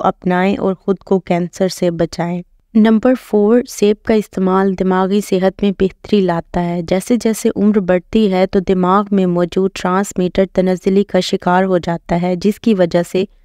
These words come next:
सोचने की सलाहियत कम हो जाती है और अल्जाइमर यानी भूलने की बीमारी हो जाती है।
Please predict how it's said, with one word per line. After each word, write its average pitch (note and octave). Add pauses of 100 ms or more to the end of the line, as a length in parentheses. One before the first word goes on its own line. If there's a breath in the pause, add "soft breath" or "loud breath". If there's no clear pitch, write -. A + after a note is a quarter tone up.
(140)
सोचने A3+
की A3
सलाहियत F3+ (120)
कम G3
हो F3
जाती E3
है E3 (340)
और A#3+ (120)
अल्जाइमर G3
यानी G#3
भूलने F#3+
की G#3
बीमारी F3
हो F#3
जाती E3+
है। E3+